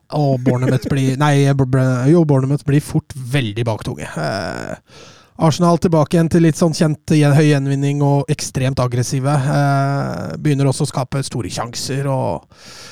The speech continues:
og, eh, Neto har en vanvittig dobbeltredning der, eh, eh,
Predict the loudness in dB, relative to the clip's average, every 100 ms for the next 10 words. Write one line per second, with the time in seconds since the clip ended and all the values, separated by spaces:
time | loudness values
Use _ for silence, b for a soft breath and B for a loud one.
0 | B B B B _ _ 2 4 6 4
1 | 4 4 4 4 4 2 0 0 0 0
2 | 0 -2 -4 -8 -6 -6 -8 -14 -6 -2
3 | -2 -2 -4 -2 -4 -6 -6 -6 -8 -8
4 | -4 -2 -4 -4 -6 -6 -8 -10 B B
5 | B -8 -6 -4 -6 -4